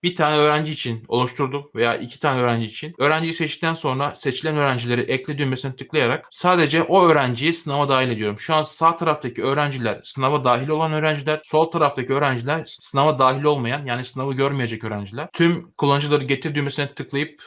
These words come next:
tümünü aktar dedikten sonra tüm öğrenciler sağ tarafa aktarılacak. Gördüğünüz gibi diğer öğrenci sol taraftaydı. Bu örnek bir öğrenci, yük testi. Sol taraftaydı, yani sınava girmeyecek öğrenciler bölümündeydi. Bunu sağ tarafa aktardı. Eğer siz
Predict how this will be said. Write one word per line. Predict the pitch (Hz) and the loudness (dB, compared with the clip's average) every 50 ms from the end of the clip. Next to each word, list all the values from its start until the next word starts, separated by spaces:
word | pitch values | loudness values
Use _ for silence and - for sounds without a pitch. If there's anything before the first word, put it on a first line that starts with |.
| - - | -14 -10
tümünü | - 143 151 151 147 | -6 -4 -2 0 2
aktar | 139 135 - - 156 139 135 | 2 0 0 0 0 0 0
dedikten | 135 135 135 135 - 156 147 147 | 0 -2 -4 -4 -2 -2 -2 -2
sonra | 143 - 131 120 117 127 156 170 170 - | -2 -2 -2 -2 0 0 0 -2 -2 -4
tüm | - 160 165 | -2 2 4
öğrenciler | 160 151 143 139 131 123 123 139 156 165 160 - | 6 6 6 4 2 0 0 0 0 -2 -2 -4
sağ | - - 156 156 156 156 | -4 0 2 2 2 2
tarafa | - 131 135 135 - 147 | 2 0 0 2 2 0
aktarılacak. | 135 135 - - 131 123 113 113 107 98 - _ - | 0 0 -2 -4 -4 -2 -2 -2 -4 -6 -6 _ -4
Gördüğünüz | 131 127 127 127 151 160 156 131 | 0 0 0 0 -2 -4 -4 -4
gibi | 135 131 131 160 165 160 - | -6 -4 -2 -2 -4 -2 0
diğer | 127 143 151 151 | 0 2 4 6
öğrenci | 147 139 139 135 131 127 120 139 147 - | 6 6 6 4 2 2 0 -2 -2 -4
sol | - - 143 139 127 | -2 2 2 2 2
taraftaydı. | - 139 127 120 117 - - 113 107 113 127 131 - | 2 2 2 2 2 2 0 -2 -2 -2 -6 -6 -4
Bu | 120 123 - | -4 -2 2
örnek | 123 120 120 123 131 127 131 - | 4 4 4 2 0 -2 -2 0
bir | 120 | 0
öğrenci, | 113 107 104 104 104 110 117 | 2 2 0 -2 -4 -6 -6
yük | 117 113 113 - | -6 -6 -6 -4
testi. | - 117 110 104 - - - 143 - _ | -2 -2 -2 -2 -4 -12 -12 -14 -14 _
Sol | - - 151 147 151 | -6 -2 0 0 0
taraftaydı, | - 151 143 135 123 120 - 135 123 123 131 135 | 0 0 2 2 0 0 0 0 0 0 0 0
yani | 127 120 120 120 120 | 0 0 0 0 -2
sınava | 117 - - 123 123 120 | -6 -4 -2 -2 -2 0
girmeyecek | 123 135 135 135 120 131 127 | 0 -2 -2 -2 -2 -2 -2
öğrenciler | 127 113 113 104 107 117 110 104 104 | 0 -2 -2 -2 -2 -2 -4 -2 -2
bölümündeydi. | 110 113 120 127 131 131 139 139 135 131 143 147 - - | -4 -4 -4 -4 -4 -2 -2 -4 -4 -4 -8 -12 -10 -8
Bunu | 139 147 156 160 170 175 175 - - | -4 0 2 2 2 2 0 -2 -10
sağ | - - 160 147 147 | -2 2 2 2 4
tarafa | - 156 127 135 135 - 147 | 2 2 0 2 2 2 2
aktardı. | 135 - - - 104 101 98 - - - | 2 0 0 -2 -2 -2 -2 -6 -10 -4
Eğer | - 139 143 147 156 151 - - | -2 0 2 2 2 0 -2 -4
siz | 165 156 - - - _ | -6 -6 -6 -8 -12 _